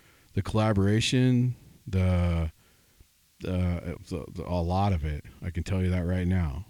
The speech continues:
You know, being late and leaving early is not a fucking conducive <laughs> trait to being a superintendent.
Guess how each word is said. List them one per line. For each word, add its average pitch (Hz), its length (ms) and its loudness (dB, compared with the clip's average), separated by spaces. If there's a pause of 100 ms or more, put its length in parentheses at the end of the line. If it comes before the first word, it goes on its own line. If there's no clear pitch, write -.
(120)
You 78 140 -4
know, 76 240 -2
being 98 400 4
late 90 420 -2
and 82 180 -2
leaving 85 280 0
early 82 320 -2
is 73 260 -8
not 87 260 0
a 82 60 -2
fucking 82 400 -6
conducive 80 500 -4
<laughs> - 0 -
trait - 380 -6
to 82 120 -8
being 76 220 -4
a 76 80 -2
superintendent. 76 800 -8